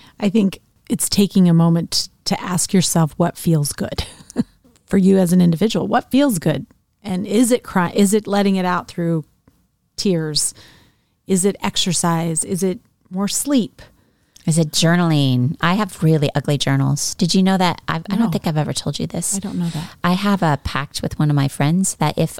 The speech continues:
Speaker 2: I die unexpectedly, that she finds all of my journals and burns them.
Speaker 1: Really?
Speaker 2: Mm-hmm.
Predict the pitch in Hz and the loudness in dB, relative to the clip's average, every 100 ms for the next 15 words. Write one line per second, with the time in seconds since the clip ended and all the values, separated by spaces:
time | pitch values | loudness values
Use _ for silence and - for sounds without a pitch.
0 | - 151 151 147 147 143 127 131 147 147 | -4 -2 0 -2 -2 -2 0 0 0 -2
1 | 143 - 143 - 165 180 226 - _ _ | -2 -2 -4 -2 -2 0 0 -4 _ _
2 | - - - - - - 175 175 170 160 | -20 -20 -8 -4 0 0 0 0 0 0
3 | - 147 151 147 143 135 135 135 135 131 | 0 0 2 0 0 0 0 0 0 -2
4 | 127 127 123 - 156 - _ _ _ _ | 0 -2 -2 -4 -6 -8 _ _ _ _
5 | _ _ _ _ - 247 302 262 156 180 | _ _ _ _ 0 2 4 4 4 4
6 | 208 | 4